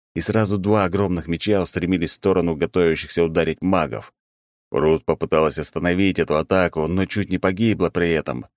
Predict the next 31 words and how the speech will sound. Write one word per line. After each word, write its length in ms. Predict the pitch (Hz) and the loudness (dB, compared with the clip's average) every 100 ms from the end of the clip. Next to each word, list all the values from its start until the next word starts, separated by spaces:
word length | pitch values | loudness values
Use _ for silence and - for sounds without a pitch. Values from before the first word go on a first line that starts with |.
| _ _ _ | _ _ _
Её 240 | - 90 101 | 0 2 2
отбросило, 540 | 95 98 104 101 92 | 2 2 2 2 0
как 160 | 95 87 | -2 -2
тряпичную 560 | 98 107 90 87 98 | -2 -2 -2 0 -2
куклу — 520 | 87 110 98 80 64 - _ _ - | 0 0 0 -2 -4 -6 _ _ -4
а 100 | 87 | 0
несколько 420 | 90 - 82 82 | 0 -2 -2 0
магов 420 | 87 92 85 82 | 2 2 0 -4
и 40 | |
трое 240 | 85 87 82 | -2 0 0
солдат 420 | 82 80 92 85 | 0 0 0 0
были 200 | 78 90 | 0 0
убиты 380 | 90 85 98 92 | 0 0 -2 0
в 20 | |
мгновение 600 | 90 85 87 95 90 95 | 0 0 0 2 2 2
ока. 460 | 107 87 - 62 - _ _ _ _ _ _ | 2 0 -2 -6 -8 _ _ _ _ _ _
Ферим 360 | 71 76 85 80 | -2 0 0 -2
сумел 440 | 82 85 87 82 | -2 2 2 2
отбить 340 | 76 73 87 78 | 0 -2 -2 -2
один 240 | 78 80 | -2 -4
из 100 | 73 | -4
мечей 400 | 76 73 87 82 | -6 -2 0 0
и 40 | |
почти 340 | 80 82 - 87 | 0 -4 -2 0
нанёс 340 | 85 90 85 | 0 0 0
удар 360 | 82 80 87 82 | -2 2 0 0
полыхающим 560 | 82 82 85 80 82 | -4 -2 -2 -2 -2
кулаком 440 | 80 80 82 90 82 | -2 -2 0 -2 -2
в 40 | |
лицо 260 | 82 85 87 | -2 -2 -2
статуи, 520 | - 95 90 90 82 | 0 -2 0 0 -2